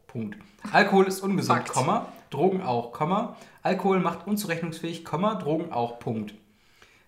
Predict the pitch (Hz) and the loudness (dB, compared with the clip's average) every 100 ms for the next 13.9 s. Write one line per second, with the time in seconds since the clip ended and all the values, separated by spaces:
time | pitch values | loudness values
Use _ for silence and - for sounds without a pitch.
0 | - 165 220 208 214 190 170 190 180 - | 4 6 6 4 2 2 2 2 0 -2
1 | 151 170 170 165 143 113 110 110 - - | -2 -2 -2 -2 -2 0 -2 -2 -6 -14
2 | - 123 127 123 - 123 - - 139 135 | -8 -4 -4 -6 -4 -4 -4 -8 -6 -6
3 | - - - 101 107 - - - - - | -8 -16 -12 -8 -8 -10 -14 -16 -18 -20
4 | - - - 214 208 202 160 151 185 180 | -20 -20 -2 4 6 6 6 6 6 6
5 | 165 165 143 165 - 110 - 110 180 185 | 4 2 -2 -6 -8 -12 -8 -8 -8 -10
6 | - 214 214 202 202 226 254 214 196 202 | -6 -4 -4 -2 -2 -2 -6 -4 -2 0
7 | 196 202 - 220 214 214 220 196 196 185 | -2 -4 -6 -2 -2 -2 -2 -2 -4 -8
8 | - 233 285 - - - 175 220 - 123 | -6 -2 -2 -2 -6 -8 -6 -6 -6 -8
9 | 110 - 170 175 175 175 - - - - | -6 -4 -4 -2 -4 -4 -8 -10 -10 -8
10 | 185 170 170 160 160 - 165 180 285 - | -8 -8 -10 -10 -10 -10 -10 -10 -10 -16
11 | - - - 117 110 113 110 113 113 110 | -20 -20 -10 -6 -4 -4 -4 -4 -4 -6
12 | 104 131 - 117 117 113 110 123 123 107 | -8 -10 -10 -10 -8 -8 -8 -8 -6 -6
13 | 110 113 107 113 120 123 117 - - | -8 -10 -10 -6 -4 -4 -6 -6 -20